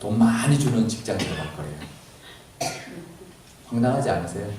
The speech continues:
"그럼 거기 직장 들어가면 뭐 할 건데?" 그랬더니,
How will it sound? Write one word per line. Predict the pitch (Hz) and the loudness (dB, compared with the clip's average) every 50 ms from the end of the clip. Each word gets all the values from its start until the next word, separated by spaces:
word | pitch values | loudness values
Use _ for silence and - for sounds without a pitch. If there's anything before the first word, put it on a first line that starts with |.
| - - - - - - 127 - - | -8 -10 -8 -2 0 0 2 4 6
"그럼 | 127 123 123 113 113 | 6 8 8 6 6
거기 | 123 127 123 123 | 6 6 6 6
직장 | 117 - - - - 139 123 113 | 4 4 2 2 4 6 6 6
들어가면 | 113 110 110 104 104 98 95 92 | 8 6 6 4 4 0 0 0
뭐 | 92 95 | 2 2
할 | 92 95 | 2 2
건데?" | - 92 87 85 - 90 87 87 87 | 0 -2 -4 -4 -4 -4 -4 -4 -4
그랬더니, | 87 87 85 82 - - 85 87 - - - - | -4 -4 -4 -4 -2 -2 -2 0 0 0 -2 -2